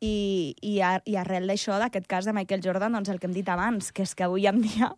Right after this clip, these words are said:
molts jugadors i molts atletes cobren més pels seus ingressos de les marques que els patrocinen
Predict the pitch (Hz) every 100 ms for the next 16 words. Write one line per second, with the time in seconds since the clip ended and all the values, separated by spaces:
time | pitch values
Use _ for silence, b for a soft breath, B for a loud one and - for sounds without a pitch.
0 | - 262 240 233 233 240 220 208 214 208
1 | 190 202 226 214 208 226 196 233 - -
2 | 254 277 302 302 220 185 - 190 - 220
3 | 233 254 202 185 180 180 - b b b
4 | - 196 185 190 214 214 277 - 226 -
5 | 202 196 190 220 247